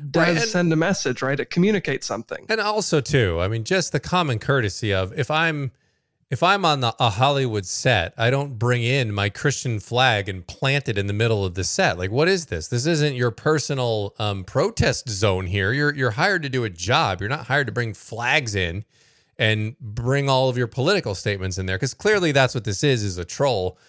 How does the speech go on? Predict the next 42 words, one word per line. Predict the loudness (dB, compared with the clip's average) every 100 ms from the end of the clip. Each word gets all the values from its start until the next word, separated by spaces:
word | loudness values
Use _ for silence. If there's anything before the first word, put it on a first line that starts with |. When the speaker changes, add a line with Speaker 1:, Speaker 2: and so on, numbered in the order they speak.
| _ -10
Speaker 2:
to | -6
Christians, | 2 2 0 -8 -2
right? | 0 2
Like, | 2
why, | 2 2
why | 4 4
else | 4 0 -2
would | -6 -6
you | -8
plant | -6 -4 -2 -2 -2 -8 _ _ _
and | -8
put | -2 0
this | 0 -4 -2
flag | 0 0 -2
up? | -4
Like, | -4
nobody, | -4 -6 -8 -14
I | -12
mean, | -10
who's | -8 -10
going | -2 0 2 0
to | 0
work | 2 2 2
and | -2
saying, | -2 0
"I | 2
have | 2
to | 0
do | -4
a | -2
job. | 2 4 4
I'm | 0
gonna | -2
be | -2
a |
cameraman. | -2 -2 0 2 2 2 2
I'm |
gonna | -2
be | -2 -2
a | -2
key | -2 -2
grip, | 0 0